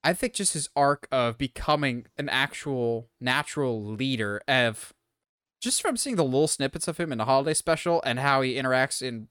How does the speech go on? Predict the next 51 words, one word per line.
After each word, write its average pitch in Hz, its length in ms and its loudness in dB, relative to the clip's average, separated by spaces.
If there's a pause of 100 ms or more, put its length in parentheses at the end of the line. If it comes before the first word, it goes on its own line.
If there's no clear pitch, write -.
(100)
Love 123 240 0
and 127 100 -8
Thunder, 135 280 -2
which 113 380 -10
I 113 120 2
hated 135 360 2
it, - 100 -12
but 127 100 0
I 123 120 4
actually 127 340 0
liked 120 300 -2
the 120 80 -6
Guardians 127 400 -2
for 196 80 -2
the 185 80 -4
most 190 180 -4
part - 180 -2
in 190 100 -10
that. 233 260 -2 (500)
He 262 120 -2 (180)
feels 269 340 2
much 185 220 -2
more 139 240 -2 (400)
like 143 120 -2
he's 143 140 -4
becoming 147 400 -4 (300)
his 139 140 -2
own 135 200 2
natural 131 560 0
leader 123 280 0
as 117 140 -2
opposed 123 320 -4
to 123 60 -12
just 117 200 -8
kind 120 180 0
of 101 200 -6
making 113 380 -6
stuff - 240 -4
up 123 180 -2
on 123 100 0
a 127 60 -2
fly. 113 300 2
He 131 140 -6
feels 151 680 -2 (600)
like 123 360 2
the 143 220 -6
connective 127 520 -6
tissue 135 300 -4
that's 117 140 -4
holding 110 340 -4
this - 260 -6